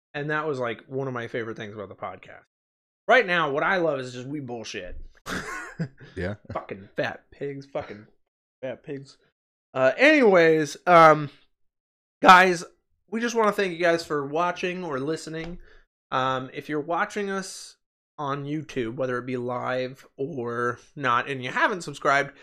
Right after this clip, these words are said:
Speaker 1: hit subscribe. Check us out. Um, also, you can also hit us up at iHeartRadio, iTunes, Stitcher, and Google Play.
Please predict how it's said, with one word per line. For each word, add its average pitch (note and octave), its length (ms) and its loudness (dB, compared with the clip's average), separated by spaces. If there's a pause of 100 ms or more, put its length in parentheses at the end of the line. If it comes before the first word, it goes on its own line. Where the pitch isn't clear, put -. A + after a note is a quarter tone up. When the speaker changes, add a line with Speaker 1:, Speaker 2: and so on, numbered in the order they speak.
(140)
Speaker 1:
hit D4+ 180 -6
subscribe. C#4+ 560 6
Check G#3 180 -6
us G#3 140 -2
out. G3 300 2 (240)
Um, D3 560 0
also, G3 580 2 (340)
you F#3 120 -8
can F#3 100 -4
also F#3+ 320 -2
hit F#3 140 -2
us F#3 100 -4
up D#3 100 0
at D3+ 200 -2
iHeartRadio, F3+ 840 -2 (120)
iTunes, C#3+ 760 -8 (540)
Stitcher, G3 500 -4 (120)
and B2 180 -14
Google F3 260 -4
Play. A#2+ 480 -6